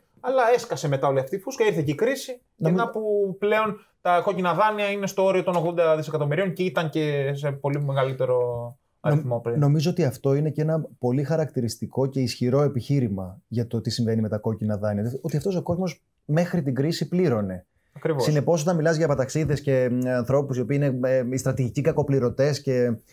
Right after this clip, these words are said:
Speaker 2: και όλα αυτά τα επιχειρήματα που δείχνουν, έτσι, δίνουν, στιγματίζουν ηθικά αυτόν που δεν πληρώνει ως κάποιον
Speaker 1: Ακριβώς.
Speaker 2: πάλι που είναι ένα,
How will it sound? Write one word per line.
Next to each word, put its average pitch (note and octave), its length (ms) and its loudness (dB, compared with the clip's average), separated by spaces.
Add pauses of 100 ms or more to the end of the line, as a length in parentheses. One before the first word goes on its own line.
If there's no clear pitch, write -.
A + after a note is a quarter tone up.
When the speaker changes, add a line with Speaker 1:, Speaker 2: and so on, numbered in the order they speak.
(120)
Speaker 2:
και C#3 80 0
όλα D3 80 2
αυτά C#3+ 140 2
τα C#3+ 80 2
επιχειρήματα C3 560 2
που A#2 100 -2
δείχνουν, C3+ 400 0
έτσι, C#3 180 0
δίνουν, C3+ 280 -2 (520)
στιγματίζουν C3+ 920 0
ηθικά C3+ 580 0
αυτόν C#3+ 340 0
που B2+ 100 -4
δεν C3 200 2
πληρώνει B2 540 2
ως B2 260 -4
κάποιον B2 360 0
Speaker 1:
Ακριβώς. C#3+ 260 2
Speaker 2:
πάλι A#2+ 160 0
που B2 100 -2
είναι B2 100 0
ένα, A#2 360 -2